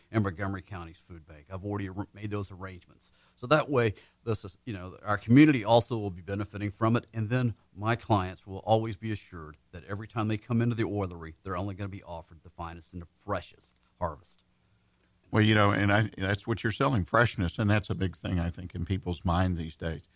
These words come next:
Speaker 2: You know, before we run out of time, I wanna talk about a, a third thing I found impressive or different about your business, and we talked about a little bit. You have a partner, and I think partners, uh, are, are challenging. I've had businesses have done well with partners. I've had other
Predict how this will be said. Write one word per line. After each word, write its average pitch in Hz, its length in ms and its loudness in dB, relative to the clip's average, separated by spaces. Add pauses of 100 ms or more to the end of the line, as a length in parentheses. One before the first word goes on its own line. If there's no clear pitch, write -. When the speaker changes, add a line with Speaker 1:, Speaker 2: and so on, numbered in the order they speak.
(320)
Speaker 2:
You 139 80 0
know, 123 120 6
before 120 300 4
we 156 80 6
run 127 220 6
out 113 220 2
of 90 60 -4
time, 117 280 2
I 101 80 6
wanna 107 200 2
talk 104 260 0
about 101 200 2
a, 92 420 -4
a - 40 -14
third 156 300 2
thing 98 220 0
I 98 100 4
found 95 340 0
impressive 98 560 -2 (300)
or 95 100 2
different 107 380 2
about 98 300 2
your 98 80 -6
business, 92 420 -4
and - 100 -8
we 90 120 -4
talked 87 320 -4
about 92 180 -2
a 90 60 -2
little 92 180 -2
bit. 98 220 0 (380)
You - 100 4
have 131 80 6
a 107 80 2
partner, 98 480 2
and 98 100 2
I 107 120 4
think 107 260 -4 (240)
partners, 135 560 2 (140)
uh, 92 300 2
are, 98 300 0
are 104 100 -2
challenging. 107 540 4
I've 98 200 2
had 101 180 -2
businesses 101 600 -2 (400)
have 107 140 2
done 98 220 6
well 104 220 4
with 98 140 -4
partners. 98 380 0
I've 92 80 -8
had 95 200 2
other 101 360 0